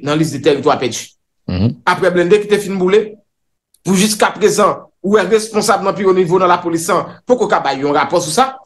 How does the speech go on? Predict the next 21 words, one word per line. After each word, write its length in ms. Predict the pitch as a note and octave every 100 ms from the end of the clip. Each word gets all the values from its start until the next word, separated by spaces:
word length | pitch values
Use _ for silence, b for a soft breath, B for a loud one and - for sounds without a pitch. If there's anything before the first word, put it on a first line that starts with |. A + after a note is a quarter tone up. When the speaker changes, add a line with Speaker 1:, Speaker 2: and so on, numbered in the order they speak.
| _
Speaker 1:
se 160 | - G#3
vre 140 | B3 C4
ke 120 | G#3+
responsab 460 | F3+ A3 F#3 E3+ D3
Sinapo 400 | E3 D3+ D#3 F3+
a 200 | A3+ - - b -
deklare 560 | A3+ A3+ F#3+ E3 A#3
gen 100 | F3+
de 60 | F3+
polisye 380 | F3 E3+ - D#3+
ki 320 | D#3+ D3 - _ _ -
blese, 360 | F3 F#3+ B3+ D#4+ - _ -
e 100 | A3
yo 120 | G#3+
di, 160 | - C#4+
men 120 | G3
ki 100 | G#3+
nan, 140 | F#3 -
nan 100 | G3+
ki 100 | G#3+
konteks? 460 | F3 - F3+ - -